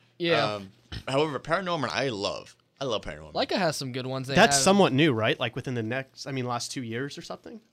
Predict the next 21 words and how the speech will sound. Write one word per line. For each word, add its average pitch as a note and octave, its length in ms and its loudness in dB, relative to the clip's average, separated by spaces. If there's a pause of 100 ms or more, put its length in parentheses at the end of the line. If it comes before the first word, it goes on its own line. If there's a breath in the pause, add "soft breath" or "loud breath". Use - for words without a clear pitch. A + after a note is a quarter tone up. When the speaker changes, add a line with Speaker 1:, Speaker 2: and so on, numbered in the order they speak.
(140)
Speaker 1:
Paranorman? G#3+ 580 2
Speaker 2:
Par-, F3+ 160 2
Speaker 1:
I G3+ 40 2
think A3+ 120 4
it's, A#3 140 -2
like, G3 160 0
two F#3+ 140 0
or F3 80 0
three, G#3 200 -6
Speaker 3:
Two, D#3+ 60 -2
Speaker 1:
yeah. E3+ 80 -2
Speaker 3:
three, C#3+ 320 -6
yeah. B2+ 140 0
It's, - 160 -10
it's - 100 -12
somewhat A#2+ 320 -8
new. B2 200 -8 (440)
Speaker 2:
I'd D#3 160 -4
say, G3 180 -4
like, D#3+ 540 -2 (160)
three. A#2 840 -8